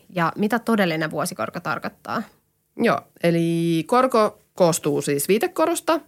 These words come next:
Speaker 2: joka on se julkinen markkinakorko.
Speaker 1: Joo.
Speaker 2: Euroalueella Euriboria käytetään. Pankissa saa valita meillä kolme, kuusi tai kaksitoista kuukautta, tai sitten Nordea Prime-koron. Ja sitten sen lisäksi siihen tulee,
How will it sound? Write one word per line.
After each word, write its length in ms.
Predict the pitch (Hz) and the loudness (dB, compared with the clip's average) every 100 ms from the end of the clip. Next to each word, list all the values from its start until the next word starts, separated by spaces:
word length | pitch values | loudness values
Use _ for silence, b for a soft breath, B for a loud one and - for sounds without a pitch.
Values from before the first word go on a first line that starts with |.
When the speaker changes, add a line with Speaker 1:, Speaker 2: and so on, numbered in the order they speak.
| _ - | _ -4
Speaker 2:
joka 260 | 160 - 127 | -2 2 2
on 180 | 120 | 2
se 180 | 147 - - | -2 -4 0
julkinen 480 | 185 175 147 139 | 2 2 0 0
markkinakorko. 840 | 131 170 175 240 240 247 247 247 247 - 214 | 0 0 0 -2 0 0 0 -2 -4 -4 -4
Speaker 1:
Joo. 180 | 180 175 | 0 2
Speaker 2:
Euroalueella 500 | 180 185 156 139 - - | 4 2 0 -2 -4 0
Euriboria 480 | 190 214 214 208 | 0 0 -2 -4
käytetään. 640 | 196 196 196 196 196 196 190 _ _ _ - | -2 -2 -2 -2 0 0 -2 _ _ _ -2
Pankissa 320 | 185 175 - | 0 0 0
saa 160 | 151 | 0
valita 380 | 147 147 139 143 - - | 2 0 0 -4 -6 -4
meillä 360 | 165 151 143 - - | -2 0 -2 -4 -8
kolme, 300 | - 160 151 | -2 0 0
kuusi 260 | 151 160 - | -2 -6 -4
tai 120 | 131 | -4
kaksitoista 440 | 214 262 247 220 - | -2 -2 -2 -4 -2
kuukautta, 560 | 185 180 180 180 175 175 b b b b _ | -2 0 -2 -2 -4 -4 b b b b _
tai 200 | 170 170 | 0 2
sitten 300 | 160 147 135 | 0 -2 -2
Nordea 320 | 147 156 165 | 0 0 -4
Prime-koron. 580 | - 175 233 247 254 277 b b b b b b b _ | 0 0 2 2 2 0 b b b b b b b _
Ja 100 | 175 | 0
sitten 540 | 175 240 240 - 180 160 | 2 0 -2 0 2 2
sen 220 | - 208 208 | 0 0 2
lisäksi 280 | 185 156 | 0 -2
siihen 220 | - 151 147 | -2 -2 -2
tulee, 560 | 151 147 143 143 - | 0 2 4 2 -2